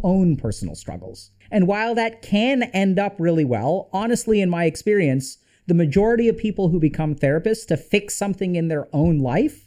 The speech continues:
almost do themselves a disservice and can sometimes even do a disservice to their patients. So even if you're gifted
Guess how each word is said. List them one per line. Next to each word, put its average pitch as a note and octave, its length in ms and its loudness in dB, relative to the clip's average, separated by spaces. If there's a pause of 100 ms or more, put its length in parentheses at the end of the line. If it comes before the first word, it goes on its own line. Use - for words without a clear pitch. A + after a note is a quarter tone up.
(140)
almost B3 380 0
do A#3+ 120 4
themselves G#3 460 0
a E3+ 60 2
disservice D3 720 -2
and F#3+ 160 -2
can F#3+ 120 -2
sometimes A3+ 500 -4
even F3 160 0
do E3 120 2
a D3+ 60 0
disservice D3 480 -6
to - 100 -12
their G2 120 -8
patients. - 560 -12 (180)
So G#3+ 220 0
even C4+ 320 0
if C4 140 -2
you're G#3 100 2
gifted E3+ 540 0